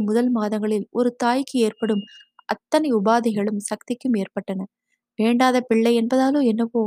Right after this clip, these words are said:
இந்த துன்பங்கள் சக்தியை பல மடங்கு அதிகமாகவே தாக்கின. அவன் எவ்வளவோ உதவ முயன்றான். தலை சுற்றுகையில் இதமாக தாங்க வந்தான். குமட்டலின் போது நெற்றியை பிடிக்க கையை நீட்டினான்.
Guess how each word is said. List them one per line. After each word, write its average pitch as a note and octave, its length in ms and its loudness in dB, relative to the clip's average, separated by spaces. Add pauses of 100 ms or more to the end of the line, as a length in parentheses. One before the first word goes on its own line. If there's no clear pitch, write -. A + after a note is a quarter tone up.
இந்த A3 160 0
துன்பங்கள் C#4+ 480 -2
சக்தியை G#3+ 460 -2 (520)
பல D4+ 200 6
மடங்கு C4+ 360 4 (200)
அதிகமாகவே C4+ 720 2
தாக்கின. G3+ 400 -4 (320)
அவன் A#3+ 260 2
எவ்வளவோ C4 420 4
உதவ A3 360 0
முயன்றான். G3+ 480 -4 (160)
தலை A#3 260 -2
சுற்றுகையில் A#3 600 -2 (100)
இதமாக B3+ 480 0
தாங்க G3+ 300 -2
வந்தான். G3 380 -4 (560)
குமட்டலின் E4+ 500 2
போது B3+ 260 6 (180)
நெற்றியை A#3+ 420 4
பிடிக்க G#3+ 420 0 (100)
கையை B3+ 360 2
நீட்டினான். G3+ 460 0